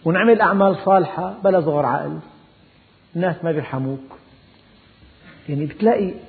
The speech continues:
إن عم-، اتعلم يلام، إن أنفق ماله يلام، إذا استقام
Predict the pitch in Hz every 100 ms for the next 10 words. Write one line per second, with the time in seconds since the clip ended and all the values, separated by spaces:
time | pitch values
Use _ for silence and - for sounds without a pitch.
0 | - 165 170 226 220 - 147 220 196 185
1 | 185 185 - - - - - 143 151 135
2 | 123 123 - 160 131 135 - 190 175 175
3 | 165 175 170 170 151 135 131 127 120 120
4 | 139 139 - - - 160 160 156